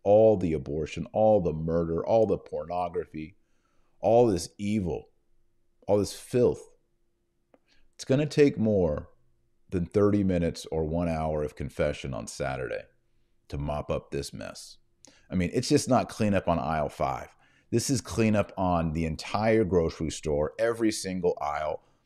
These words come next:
pickle jars broken everywhere, eggs smashed everywhere, and running over into the parking lot. It's a cleanup on a-, every aisle,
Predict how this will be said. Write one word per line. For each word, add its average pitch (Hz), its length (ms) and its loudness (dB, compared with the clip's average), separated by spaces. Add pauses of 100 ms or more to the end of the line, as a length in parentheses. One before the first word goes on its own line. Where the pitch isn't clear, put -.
(160)
pickle 131 320 2
jars 101 480 4
broken 90 400 2
everywhere, 82 560 0
eggs 113 340 2
smashed 85 500 -4
everywhere, 73 640 -6 (320)
and 82 320 -2
running 104 320 2
over 87 300 0
into 76 120 -4
the 69 60 -6
parking - 420 -8
lot. - 200 -20 (580)
It's - 160 -2
a 87 60 0
cleanup 95 440 0
on 80 120 2
a-, - 260 -8
every 90 400 0
aisle, 64 340 -6